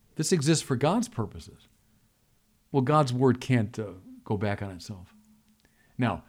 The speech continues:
to fill out the picture, I'll close with this. We find at the end of the gospel passage that lovely account of Jesus with the children. At a time, mind you, when children had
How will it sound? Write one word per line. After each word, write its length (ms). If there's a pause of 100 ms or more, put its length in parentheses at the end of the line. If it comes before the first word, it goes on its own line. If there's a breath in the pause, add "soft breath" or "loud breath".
(120 soft breath)
to 100
fill 220
out 100
the 60
picture, 340
I'll 100
close 260
with 100
this. 240 (280 soft breath)
We 120
find 320
at 80
the 160
end 180
of 80
the 60
gospel 360
passage 380
that 220
lovely 320
account 360
of 80
Jesus 460 (380 soft breath)
with 180
the 80
children. 600 (680 soft breath)
At 100
a 80
time, 800
mind 360
you, 220
when 220
children 400
had 320